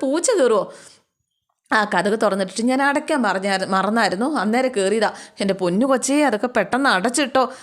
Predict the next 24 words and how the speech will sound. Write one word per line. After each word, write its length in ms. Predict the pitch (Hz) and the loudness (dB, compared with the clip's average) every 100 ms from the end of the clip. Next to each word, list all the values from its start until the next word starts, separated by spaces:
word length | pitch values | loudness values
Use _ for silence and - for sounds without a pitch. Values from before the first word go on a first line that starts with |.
| - - | -12 -2
അങ്ങനെ 260 | 190 190 240 | -2 0 0
തുറന്ന് 340 | 220 190 233 | 0 -2 -2
കേട്ടാ 260 | 262 262 277 | 0 0 0
വൈജ 360 | - 139 180 | 0 -2 0
വന്ന് 200 | 269 269 | 0 0
പിന്നെ 240 | 294 277 302 | 0 0 0
കണ്ടു 260 | 262 180 254 | -2 -2 0
കഴിഞ്ഞാൽ 320 | 311 311 330 | 2 2 2
അതും 380 | 220 226 - 359 285 | 0 -2 -2 0 2
മതി, 300 | 226 220 302 - - - - 190 170 175 - | 0 0 -2 -4 -10 -14 -4 -4 -4 -4 0
നിനക്ക് 380 | 196 214 254 320 | 2 2 2 0
പിന്നെ 200 | 277 277 277 | 0 0 0
കിടക്കപ്പുറതി 840 | 220 196 226 320 330 359 370 370 | 0 0 0 -2 0 2 2 2
ഉണ്ടാവില്ല 480 | 277 214 240 214 175 | 0 2 0 0 -2
കേട്ടോ." 300 | 214 247 311 202 - - _ _ _ _ _ - - - - _ - - - - | -2 -2 -2 -2 -12 -20 _ _ _ _ _ -20 -20 -20 -20 _ -20 -18 -18 -2
"അല്ല, 180 | 427 403 | 2 2
ഹരി 360 | - 294 254 339 | 2 0 2 2
രോഹിത്തിൻ്റെ 460 | 370 262 269 285 320 | 2 0 0 -2 -2
മുകളിലേക്ക് 520 | 277 233 233 240 254 254 - - 262 | 0 0 0 0 -2 -4 -10 -6 2
പോയതാണല്ലോ, 640 | 220 214 240 226 208 202 - | 4 4 2 2 2 2 2
അവൻ 180 | 381 427 | 0 0
ഇതുവരെ 300 | 339 285 294 | 0 0 2
താഴേക്ക് 500 | 254 208 208 226 269 | 2 2 4 2 2
വന്നില്ലേ?" 400 | 226 196 226 | 0 0 0